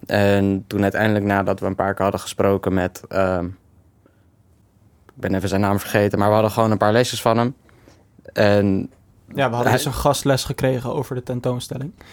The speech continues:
Speaker 1: Yes, en hij heeft mij gewoon heel erg laten zien van... Ja, dit is eigenlijk dat, dat hele kunstwerk. En toen kwam ik achter dat contract. En dat fascineerde mij. Daarom wilde ik met hem spreken, want hij heeft,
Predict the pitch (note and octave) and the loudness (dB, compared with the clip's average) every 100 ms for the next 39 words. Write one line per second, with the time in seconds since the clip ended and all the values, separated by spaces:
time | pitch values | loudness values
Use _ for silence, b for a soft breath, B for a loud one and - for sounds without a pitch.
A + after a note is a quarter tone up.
0 | B B B B - G#2 - - G#2+ G2+ | B B B B -2 -2 -2 -4 -2 0
1 | C3 C3+ A#2+ A2+ A2 G#2 G2 A2 A2 G#2 | 0 2 0 0 -2 0 2 2 2 2
2 | G#2 G2+ - - G2+ - F#2 F#2+ - _ | 0 0 -2 -4 -4 -2 -4 -4 -10 _
3 | _ _ F#2+ G2 A#2+ A#2+ - G2+ - G2 | _ _ -4 0 0 0 -2 -6 -6 -6
4 | G2 - - G2 G2 F#2+ - B2 A#2 F2+ | -6 -4 -6 -2 -2 -2 0 0 2 -2
5 | - F#2 G2+ G2 F#2+ G2 G2+ - G2+ F#2 | 0 -4 -2 -2 -2 0 -4 -2 -2 -2
6 | F#2+ F#2+ G2+ A2 - - - B B B | -4 0 0 0 -6 -20 -20 B B B
7 | B - F2+ A2 C3+ - A2+ - G2+ G2 | B -4 2 2 2 2 0 2 2 2
8 | F#2 - - A2 - - G2 A#2+ A#2+ A2 | 0 -4 -8 -12 -6 0 2 4 4 4
9 | A2 G#2+ F#2+ G#2+ - F#2 G2 G2 - G2+ | 4 4 2 0 -2 -4 0 -2 0 0
10 | G2 - F2+ F#2+ F#2+ G2+ | 0 -2 -6 -2 -2 -2